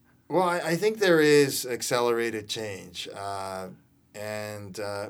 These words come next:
I mean, we see calls for change, well, throughout the nineteenth century, but, you know, these,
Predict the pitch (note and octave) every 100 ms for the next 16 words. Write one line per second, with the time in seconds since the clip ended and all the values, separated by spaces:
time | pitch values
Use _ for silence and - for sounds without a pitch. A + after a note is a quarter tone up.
0 | A#2+ B2+ B2+ B2 A#2 C#3 C#3 C#3 B2+ B2+
1 | B2+ B2+ A2+ A#2 A2+ A2+ A2+ A2+ A2 -
2 | - - G#2 G#2+ A#2+ A#2+ A#2 A2+ A2+ G#2+
3 | G#2+ G2+ G#2 G2+ F#2+ F#2 G2+ G2 F#2+ F#2